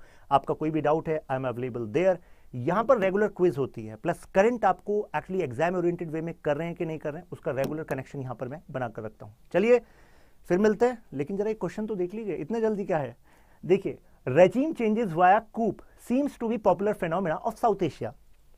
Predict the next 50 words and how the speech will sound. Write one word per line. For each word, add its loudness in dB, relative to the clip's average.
आप 8
ये 2
देखिए, 2
पाकिस्तान 0
में -4
coup -10
हुआ 4
था, -10
राइट? -4
और 4
वहां 2
पर 2
भी -2
हम -2
देख -2
रहे -6
हैं -18
कि -6
military -4
and -6
civilian -2
government -4
आमने -2
सामने -2
हो -2
जाती -4
है। -12
म्यांमार 4
में -2
हम -4
देख 2
ही 2
रहे, -2
राइट? 0
तो -2
और 2
इधर 2
चाइना 2
में 0
हम -2
देख 0
रहे -4
हैं। -20
तो -4
कहने 2
का 2
मतलब 0
ये -2
है -4
कि -4